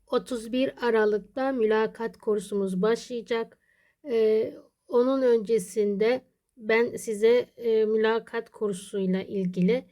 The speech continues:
bazı bilgiler vermek istiyorum. Ee, de, kursumuzda önce sıfatlardan ve mahreçlerden başlayacağız. Sonra yüzüne okuma, tecvid,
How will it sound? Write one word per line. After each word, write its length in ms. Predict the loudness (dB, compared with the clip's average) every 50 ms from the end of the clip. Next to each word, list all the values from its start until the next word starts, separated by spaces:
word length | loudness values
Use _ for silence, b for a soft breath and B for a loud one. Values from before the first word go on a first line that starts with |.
| b b b b b
bazı 360 | -2 0 0 0 0 -2 -2
bilgiler 460 | -2 -2 -2 0 0 2 4 4 4 4
vermek 340 | 4 2 2 0 -2 -2
istiyorum. 580 | -6 -12 -14 _ -4 -2 -2 0 -2 -4 -6 b b b b b b b b _
Ee, 440 | -2 2 2 4 4 4 4 2 2 0
de, 240 | -2 -4 -4 -8 -14 -8
kursumuzda 840 | -4 -4 -4 -2 -4 -4 -4 -2 -2 -2 -2 -2 -4 -6 -4 -2
önce 600 | -2 -2 -2 -2 0 0 2 2 2 0 -2 -8
sıfatlardan 960 | -16 -18 -18 -10 -6 -6 -6 -6 -4 -4 -2 -2 -2 -2 -2 -2 -2 0 0
ve 100 | 0 0
mahreçlerden 920 | 0 0 -2 -2 -2 -2 -4 -4 -4 -6 -6 -4 -4 -2 -2 -2 -2 -2
başlayacağız. 720 | -4 -4 -4 -6 -10 -16 -14 -10 -8 -8 -8 -8 -10 -18 _ _ _ _ _ _ _ _ _ _ _
Sonra 320 | _ -6 -2 -2 2 2
yüzüne 480 | 4 4 4 4 4 4 2 2 2 2
okuma, 600 | 0 -2 -4 -6 -6 -10 -8 -6 -4 -6 -6 -8 -12 -20 _
tecvid, 420 | 0 0 0 0 0 -2 -2 -2